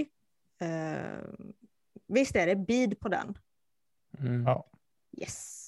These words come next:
Speaker 1: Ja, då funkar det. Ehm, den är ju lite stabilare än vad Pilot är i elektronplast, för den är lite understabil. Men båda två har ju bra glid.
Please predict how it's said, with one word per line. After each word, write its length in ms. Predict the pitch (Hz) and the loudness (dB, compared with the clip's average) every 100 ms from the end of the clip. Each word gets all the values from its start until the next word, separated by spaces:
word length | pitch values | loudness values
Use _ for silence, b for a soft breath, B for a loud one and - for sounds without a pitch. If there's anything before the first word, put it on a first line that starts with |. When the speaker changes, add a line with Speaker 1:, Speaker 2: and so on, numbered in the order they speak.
| - - _ _ | -18 -20 _ _
Speaker 1:
Ja, 220 | - 214 - | -2 -2 0
då 100 | 214 | -2
funkar 300 | 190 180 165 | 0 0 -2
det. 120 | - _ B B B B B _ - 220 | -2 _ B B B B B _ -2 4
Ehm, 800 | 214 208 202 202 196 196 196 - _ _ _ _ _ - | 4 6 6 6 4 2 -2 -6 _ _ _ _ _ -4
den 380 | 202 233 226 226 | 4 6 6 6
är 140 | 196 | 6
ju 200 | 190 190 | 6 4
lite 1500 | 196 220 220 208 196 180 180 - _ _ 196 185 180 180 180 _ _ _ _ _ _ _ _ _ _ | 4 4 4 2 4 2 0 -6 _ _ 2 4 4 2 0 _ _ _ _ _ _ _ _ _ _
stabilare 840 | - 196 185 180 165 165 165 185 180 _ _ _ _ | -6 -2 2 2 2 2 2 0 -2 _ _ _ _
än 280 | 196 180 170 | 0 0 0
vad 240 | 170 170 165 | 0 0 0
Pilot 460 | 170 156 175 - | 0 2 0 -2
är 360 | - 160 156 - - | -2 0 0 -4 -6
i 220 | 170 160 | -4 -2
elektronplast, 840 | 175 175 - 160 147 175 - - - | -2 -4 -6 -10 -4 -4 -4 -16 -10
för 80 | 170 | -4
den 260 | 165 160 | -2 -2
är 120 | 151 | -6
lite 220 | 156 - - | -6 -4 -6
understabil. 520 | 160 - - 180 - | -6 -8 -2 -2 0
Men 440 | 202 208 208 - 202 | 0 0 0 -2 2
båda 260 | 220 208 | 2 2
två 320 | 202 202 180 | 2 0 2
har 160 | 180 165 | 2 0
ju 80 | 160 | -2
bra 260 | 165 160 | -2 -2
glid. 420 | 160 190 190 - | 0 2 2 0